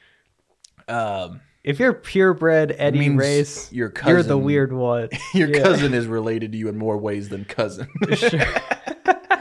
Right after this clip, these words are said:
Speaker 1: Incestual relationships is what I was insinuating.
Speaker 2: What a, what a great way to start this podcast.
Speaker 1: Yeah,
Speaker 2: Yeah,
Speaker 1: you know,
Speaker 2: yeah,
Speaker 1: I
Speaker 2: yeah.
Speaker 1: start off with a little, uh, little
Speaker 2: It's,
Speaker 1: storybook.
Speaker 2: it's not more unhinged than our gorilla episode, so <laughs> give it that.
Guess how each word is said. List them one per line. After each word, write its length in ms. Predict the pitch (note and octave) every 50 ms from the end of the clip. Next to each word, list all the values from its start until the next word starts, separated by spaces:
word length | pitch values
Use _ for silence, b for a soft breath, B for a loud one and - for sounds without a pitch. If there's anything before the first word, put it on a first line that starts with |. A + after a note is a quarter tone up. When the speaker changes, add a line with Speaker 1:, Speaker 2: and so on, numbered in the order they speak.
| - - - F#4 B B B B B B B B B B B B B B B B B B B B B -
Speaker 1:
Incestual 1000 | C#3+ E3 D#3+ D3+ C#3+ - - D3+ D3+ D3 - - - D#3 D#3 D3+ D3+ C#3+ C#3 C#3
relationships 920 | C#3 C3+ B2+ C3 C#3 C#3+ C#3 C#3 - C3 A#2 G2+ - - G2 E2 - -
is 140 | - G#2+ A2
what 100 | A#2+ A#2
I 80 | G#2+ G#2
was 160 | G#2 A2+ G#2
insinuating. 500 | G#2+ G#2+ A2 - - C#3+ C#3+ D3+ D#3 D3+
Speaker 2:
What 100 | C#3 C3+
a, 40 | C#3
what 160 | D3 D#3 D3+
a 60 | D3
great 220 | C#3 C3+ D3+ C3+ C3+
way 120 | C3+ B2+
to 80 | B2+ B2+
start 260 | - - C3 B2 B2+
this 140 | C3 B2 -
podcast. 560 | - B2+ - - - - - - - - -
Speaker 1:
Yeah, 160 | A#3 A#3+ -
Speaker 2:
Yeah, 80 | - -
Speaker 1:
you 80 | A3+
know, 160 | D#3+ C#3+ D3+
Speaker 2:
yeah, 400 | F#3 - - - - _ - -
Speaker 1:
I 40 | -
Speaker 2:
yeah. 60 | -
Speaker 1:
start 160 | - G#3+ G3+ F#3+
off 140 | F#3 F#3 E3
with 120 | F3+ F3
a 40 | F3
little, 300 | E3 F#3 F#3 F3 E3+ E3
uh, 600 | D#3+ D#3 D3+ D3 C#3+ C3+ C3 B2+ B2 A#2+ A#2+ A#2
little 340 | A#2 G#2+ F2 C3+ E3 E3+ D#3+
Speaker 2:
It's, 100 | - -
Speaker 1:
storybook. 640 | - - F#3+ F3+ F#3 F#3 G3 F#3+ F#3 G#3 A3 A#3 -
Speaker 2:
it's 220 | F3+ F#3+ F#3 -
not 320 | E3 F#3+ G#3+ B3 - - E3
more 220 | E3+ F#3 F#3+ F#3 D#3+
unhinged 560 | D#3 D#3 D3 D#3 C3+ D#3+ D3+ D3 C#3+ C#3 -
than 140 | C#3+ C3+ C3+
our 120 | B2+ B2+
gorilla 480 | B2 - C3 A#2 C3 C3+ C3 B2+ B2 A#2+
episode, 680 | C#3 C3+ C#3 C3 C3 - - - - - D3+ D#3+ E3+ -
so 240 | - - F#3+ E3+
<laughs> 0 |
give 1040 | E3+ C#3+ - - - - - - - - C4+ - C#4+ - - E4 - B3+ C4 - -
it 180 | G3+ G3+ -
that. 540 | - G3 F#3 - - - A3 G#3+ C#4+ C4+ -